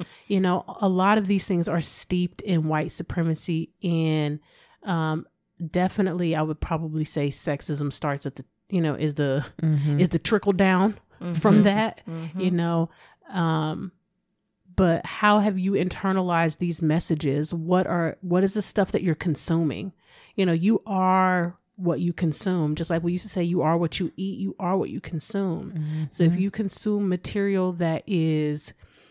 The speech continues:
Speaker 1: um, look at, like, promotional material. Look at how movie posters, I can think of one specifically. There was this movie called Good Boys.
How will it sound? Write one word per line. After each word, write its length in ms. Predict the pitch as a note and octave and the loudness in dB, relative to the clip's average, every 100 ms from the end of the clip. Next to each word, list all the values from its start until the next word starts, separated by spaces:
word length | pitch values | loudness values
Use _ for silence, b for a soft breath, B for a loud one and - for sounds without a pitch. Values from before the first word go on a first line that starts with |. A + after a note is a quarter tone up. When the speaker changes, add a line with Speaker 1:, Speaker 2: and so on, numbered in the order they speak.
| b b - | b b -4
Speaker 1:
um, 680 | E3 D#3+ D#3 D3 C#3+ D#3 - _ _ _ _ _ _ _ _ - | -2 0 -2 -2 -4 -8 -12 _ _ _ _ _ _ _ _ -2
look 220 | G#3+ G#3+ | 0 2
at, 100 | F#3+ | 0
like, 220 | F3 - | 0 -2
promotional 520 | - F3+ E3 - E3+ | -2 2 2 0 -2
material. 560 | D3 - D#3 A#2+ E2+ - _ _ _ _ _ _ _ - b b b b b _ _ _ _ _ - | -4 -4 -6 -6 -10 -14 _ _ _ _ _ _ _ -20 b b b b b _ _ _ _ _ -2
Look 180 | G3+ G3 | 0 0
at 100 | G3 | -2
how 800 | - G3+ F#3+ F3+ F3 E3+ E3 E3+ - _ _ _ _ _ _ _ _ _ | -2 -2 2 4 4 4 2 0 -12 _ _ _ _ _ _ _ _ _
movie 360 | F#3 F#3+ F#3+ F#3 | 0 2 2 0
posters, 540 | - D#3+ D3+ - D3+ | 0 0 -2 -4 -6
I 120 | - F3 | -8 -6
can 140 | F#3 | -4
think 200 | F3+ E3 | -2 -2
of 120 | D#3 | -2
one 200 | D#3+ D#3 | -2 -2
specifically. 640 | - D3+ - D3 D#3 D3 | -4 -6 -4 -4 -4 -6
There 160 | D3 C3+ | -4 -4
was 120 | D3+ | -4
this 140 | D#3+ D#3+ | -6 -4
movie 200 | D3 C#3 | -4 -4
called 300 | D3+ B2+ D3 | -6 -6 -4
Good 180 | D3 | -6
Boys. 360 | A#2 E2+ D3+ | -4 -6 -8